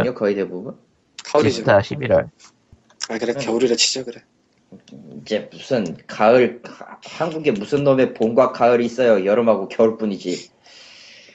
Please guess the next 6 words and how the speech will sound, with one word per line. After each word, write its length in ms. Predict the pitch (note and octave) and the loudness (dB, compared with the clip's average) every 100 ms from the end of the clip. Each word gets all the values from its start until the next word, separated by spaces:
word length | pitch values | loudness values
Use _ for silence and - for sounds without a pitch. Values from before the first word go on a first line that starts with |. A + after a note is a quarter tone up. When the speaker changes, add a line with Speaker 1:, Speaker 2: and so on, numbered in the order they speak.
| _ _ | _ _
Speaker 2:
아무튼 500 | - B2 C3+ C#3 A#2 | -4 -2 0 0 -2
그래서 720 | G#2+ D3+ C#3+ C3 C3+ - - _ _ _ - - - | 0 4 6 6 4 4 -2 _ _ _ -20 -20 -16
어쨌든 380 | A2 E3+ - C3+ | -6 -4 -4 -6
부산 300 | A#2 C3 C#3+ | -2 0 0
입장에선 440 | A2 C3 B2 B2 | 0 0 0 -4
비성수기고 880 | A2 G2+ A#2 A2 F#2+ F2 G#2 E2+ - | -4 0 0 0 -4 -2 0 0 -4